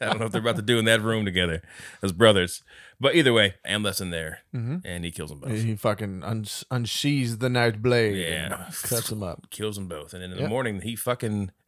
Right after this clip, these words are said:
Speaker 1: decorates their body as a horse.
Speaker 2: Fucking gross.
Speaker 1: It was pretty disgusting.
Speaker 2: Pretty gross. He cuts their bodies up
Speaker 1: They,
Speaker 2: into a horse.
Speaker 1: and low-key creative.
Speaker 2: Yeah, yeah.
Speaker 1: He made a horse
Speaker 2: Mm-hmm.
Speaker 1: out of two men.
Speaker 2: In the middle of the night,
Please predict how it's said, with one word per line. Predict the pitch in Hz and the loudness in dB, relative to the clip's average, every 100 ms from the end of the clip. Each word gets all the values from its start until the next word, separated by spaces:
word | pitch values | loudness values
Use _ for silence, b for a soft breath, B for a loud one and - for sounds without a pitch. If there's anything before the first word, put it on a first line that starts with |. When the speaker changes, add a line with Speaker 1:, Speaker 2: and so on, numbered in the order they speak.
| 90 | -4
Speaker 1:
decorates | 101 151 147 151 | -2 2 4 4
their | - 151 | 6 6
body | 120 135 127 | 8 6 6
as | 101 | 2
a | 92 | -2
horse. | - 131 101 - - | -4 -2 0 0 2
Speaker 2:
Fucking | 160 147 135 123 113 | 2 2 0 0 -2
gross. | 117 131 151 123 117 - - | 2 8 10 10 6 -4 -6
Speaker 1:
It | 131 | -4
was | 127 | -4
pretty | 110 90 | -4 -6
disgusting. | - 95 - - | -6 -10 -12 0
Speaker 2:
Pretty | 180 156 | 2 2
gross. | 110 92 69 - | 2 -2 -4 -10
He | 120 | -4
cuts | - 127 | 4 4
their | - 120 | 4 0
bodies | 113 101 101 | 2 0 -2
up | 101 98 - _ | -4 -6 -8 _
Speaker 1:
They, | - 160 - 110 | -2 -2 -2 -2
Speaker 2:
into | 131 123 | 0 2
a | 110 | 0
horse. | 98 90 160 | -2 -2 0
Speaker 1:
and | 170 | 2
low-key | 170 196 226 | 2 0 -2
creative. | 196 190 185 - - - - | -2 -2 -2 -4 -8 -20 -2
Speaker 2:
Yeah, | - 381 185 - | 0 2 -2 -4
yeah. | 415 480 - | -4 -2 -4
Speaker 1:
He | 117 147 | -4 -2
made | 160 170 | -2 -2
a | 143 | -2
horse | 160 160 - - - | -4 -4 -4 -6 -4
Speaker 2:
Mm-hmm. | 123 185 | -2 0
Speaker 1:
out | 127 | -2
of | 123 | -8
two | - 131 | -6 -4
men. | 135 87 - _ | -2 -4 -8 _
Speaker 2:
In | 202 | 2
the | 247 | 4
middle | 240 294 339 | 2 4 4
of | 208 | 4
the | 180 | 2
night, | 190 240 - | 2 0 -4